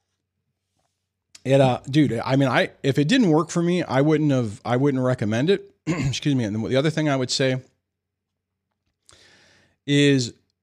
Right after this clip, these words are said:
that is something that I never, ever, ever, ever would have even considered. It was so outside my character. Well, therapy was outside my, my normal mode.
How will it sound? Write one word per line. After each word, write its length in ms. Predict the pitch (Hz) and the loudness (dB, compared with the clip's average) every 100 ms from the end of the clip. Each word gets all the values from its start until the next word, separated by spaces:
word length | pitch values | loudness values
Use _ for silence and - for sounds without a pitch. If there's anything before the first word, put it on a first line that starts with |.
| _ | _
that 380 | 127 110 131 165 | -10 -2 2 2
is 100 | 139 | 2
something 560 | - 139 139 143 135 | 2 0 0 -2 -2
that 200 | - 123 - | -4 -6 -2
I 160 | 127 | -2
never, 580 | 127 117 123 131 120 113 | 0 0 2 2 0 -4
ever, 360 | 110 104 107 - | -4 -4 -6 -6
ever, 300 | 107 101 - | -6 -6 -6
ever 480 | 113 117 104 113 95 - | -2 0 2 0 -2 -8
would 200 | 107 110 | -4 -2
have 80 | 104 | -2
even 260 | 107 101 | -4 -4
considered. 600 | 95 98 - 104 85 71 | -8 -8 -6 -6 -6 -8
It 120 | 90 85 | -8 -6
was 140 | 98 | -6
so 340 | - - 127 | -8 -4 0
outside 440 | 131 123 - 120 120 | 0 0 -2 -4 -2
my 160 | 113 | -4
character. 500 | 107 113 104 104 107 | -4 -4 -4 -4 -6
Well, 180 | 101 120 | -4 -6
therapy 500 | - 135 151 160 185 | -4 0 0 0 -2
was 140 | 175 165 | -2 0
outside 560 | 151 143 156 160 147 | -2 0 0 0 -2
my, 400 | - 131 131 123 - | -2 0 2 0 -2
my 180 | 113 | -2
normal 380 | 113 117 127 127 | 0 0 0 0
mode. 400 | 123 123 123 127 | 0 2 0 -2